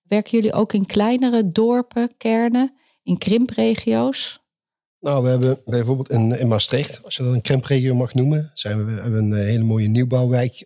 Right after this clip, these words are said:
Speaker 2: ontwikkeld. In het hart van het centrum aan, Sphinxkwartier. Dat is een voorbeeld van een ontwikkeling in een zogeheten krimpgebied.
Speaker 1: Ja.
Speaker 2: Maar je ziet wel, en dat is wel heel belangrijk, daar ben ik het wel met Huub eens, je moet een soort maatwerkpak bieden.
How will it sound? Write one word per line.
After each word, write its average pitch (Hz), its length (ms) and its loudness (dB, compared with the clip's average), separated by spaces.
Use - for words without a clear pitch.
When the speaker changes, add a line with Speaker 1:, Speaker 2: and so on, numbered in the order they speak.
Speaker 2:
ontwikkeld. 127 480 -2
In 127 140 -2
het 113 80 0
hart 123 260 -4
van 120 100 -2
het 110 100 0
centrum 110 360 0
aan, 131 340 -4
Sphinxkwartier. 139 840 0
Dat 113 140 -8
is 110 60 0
een 110 100 0
voorbeeld 113 320 0
van 120 120 -2
een 117 60 -2
ontwikkeling 120 680 -2
in 117 100 -2
een 107 60 2
zogeheten 120 460 0
krimpgebied. 123 680 -4
Speaker 1:
Ja. 165 200 0
Speaker 2:
Maar 117 80 0
je 113 80 0
ziet 107 200 0
wel, 123 480 0
en - 120 -16
dat 123 100 0
is - 60 0
wel 123 100 2
heel 123 160 2
belangrijk, 117 320 0
daar 107 100 -6
ben 113 80 -4
ik 104 60 -4
het 110 100 -6
wel 110 80 -4
met 107 140 0
Huub 139 160 0
eens, 107 260 0
je - 40 -20
moet 117 300 -4
een - 80 -8
soort - 280 -2
maatwerkpak 110 800 -2
bieden. 104 400 -4